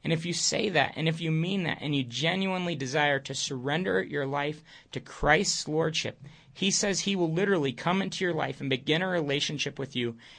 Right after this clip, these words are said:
and that relationship literally will free you from all other fear. If you've never met Jesus, I would encourage you to take that step today.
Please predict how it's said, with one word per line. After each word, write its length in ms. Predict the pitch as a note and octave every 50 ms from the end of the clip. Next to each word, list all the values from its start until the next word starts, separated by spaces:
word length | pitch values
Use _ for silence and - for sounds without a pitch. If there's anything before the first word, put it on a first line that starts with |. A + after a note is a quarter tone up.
| - - _
and 120 | C#3 D3 D#3
that 160 | F3 - -
relationship 680 | F#3+ F#3 F#3 F3+ F3 E3+ - D#3+ D3+ C#3 - D3 A#2 -
literally 560 | C#3 C#3+ D#3+ F3 G3 G#3 G#3 G#3 G#3 G#3+ G3+
will 400 | F3 E3+ D#3+ C#3 C3+ C3 C3 - - - _ _
free 300 | _ - - F#3 F#3+ F#3+
you 300 | D#3+ B2+ A#2 A2+ A#2 A#2
from 240 | - - C#3 C3+ -
all 260 | - C#3+ C#3+ C3+ C3
other 240 | B2+ B2+ A#2+ B2+ B2
fear. 420 | - - C3 B2 A2+ G#2+ A#2 - - - - _ _ _ _ _
If 140 | - C#3 -
you've 160 | E3 D#3+ D#3+
never 300 | D#3+ D#3 D#3+ E3+ F3 F#3+
met 240 | F3+ F3+ F#3 - D#3
Jesus, 480 | - D#3+ C#3 B2 A#2 A#2 A2 - - - - -
I 80 | C3
would 100 | C#3+ C#3
encourage 360 | C3+ C3 - D3+ D3 C3+ B2
you 60 | B2+ A#2+
to 100 | B2+ A#2
take 240 | - C#3 C3+ C3+
that 200 | - B2+ A2 A2
step 240 | - - - B2+ -
today. 380 | - - A#2 A#2+ A#2 G2+ -